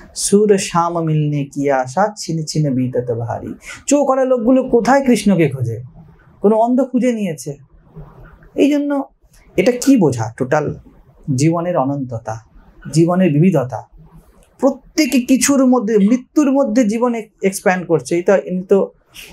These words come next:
মেডিকেল ফিল্ডের লোক। যেই মুহূর্তে একজন মরলো,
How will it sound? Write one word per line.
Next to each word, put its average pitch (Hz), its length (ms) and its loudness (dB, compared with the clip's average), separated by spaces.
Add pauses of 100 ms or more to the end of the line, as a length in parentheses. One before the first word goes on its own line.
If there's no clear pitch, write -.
মেডিকেল 190 360 4
ফিল্ডের 165 300 2
লোক। 127 240 -2
যেই 202 260 2
মুহূর্তে 254 440 4
একজন 233 340 0
মরলো, 214 500 0